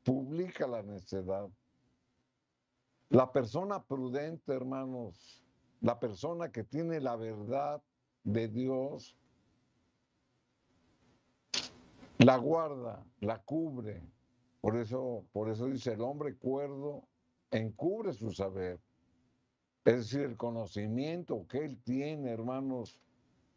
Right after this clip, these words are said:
lo pone por obra, porque lo beneficia a él. Y esa es la sabiduría, hermanos, que nosotros debemos de adquirir.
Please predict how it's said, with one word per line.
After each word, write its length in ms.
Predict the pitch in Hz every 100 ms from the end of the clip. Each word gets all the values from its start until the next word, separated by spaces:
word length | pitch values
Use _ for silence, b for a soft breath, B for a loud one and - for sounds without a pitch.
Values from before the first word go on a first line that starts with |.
| - - _ _
lo 180 | 113 120
pone 380 | 120 185 226 226
por 240 | 165 123
obra, 360 | 104 90 87 80 - _ _ _ _ _ _ _ _ _
porque 300 | 117 107 127
lo 160 | 120 117
beneficia 880 | 117 110 107 - 160 196 247 131 101
a 100 | 98
él. 300 | 98 92 - _ _ _ _ _ _ _ - - - - _ _ _ _ _ _ _ _ _
Y 140 | 107 131
esa 200 | 139 180
es 60 | 151
la 140 | 123
sabiduría, 880 | - 120 110 101 110 120 165 175 160
hermanos, 400 | 127 143 135 110
que 100 | 110
nosotros 540 | 104 95 147 165 139
debemos 440 | 117 120 135 139 113
de 100 | 107
adquirir. 640 | 101 95 101 110 127 110